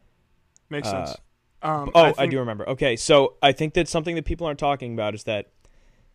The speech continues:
Speaker 2: as we see with so many other veterans in this league, it's hard for the older guys to have good games in back-to-back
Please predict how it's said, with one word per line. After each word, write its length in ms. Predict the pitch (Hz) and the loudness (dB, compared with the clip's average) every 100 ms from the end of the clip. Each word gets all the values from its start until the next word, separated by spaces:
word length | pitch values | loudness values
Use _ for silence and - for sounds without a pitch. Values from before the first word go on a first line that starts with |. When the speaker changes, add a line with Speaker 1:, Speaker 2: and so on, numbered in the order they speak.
| - | -8
Speaker 2:
as 240 | 120 143 165 | -4 -2 -4
we 100 | 147 | -6
see 240 | - 147 | -4 -4
with 160 | 117 - | -4 -6
so 320 | - 127 123 | -4 -2 -2
many 220 | 127 110 | -4 -4
other 180 | 117 110 | -4 -4
veterans 400 | 101 104 113 113 | -6 -6 -6 -8
in 80 | 113 | -10
this 180 | 98 | -12
league, 340 | 101 110 120 127 _ _ _ _ - | -10 -8 -10 -12 _ _ _ _ -16
it's 160 | 101 - | -12 -2
hard 240 | 135 143 | 0 0
for 140 | - | -4
the 120 | 131 101 | -8 -4
older 280 | 131 127 | -4 -4
guys 400 | 113 123 120 110 | -2 0 0 -4
to 80 | 120 | -8
have 260 | 113 107 107 | -6 -6 -4
good 240 | 117 107 | -8 -6
games 300 | 113 110 101 | -8 -8 -10
in 80 | 101 | -12
back-to-back 640 | - 104 101 101 101 95 | -8 -8 -8 -10 -12 -12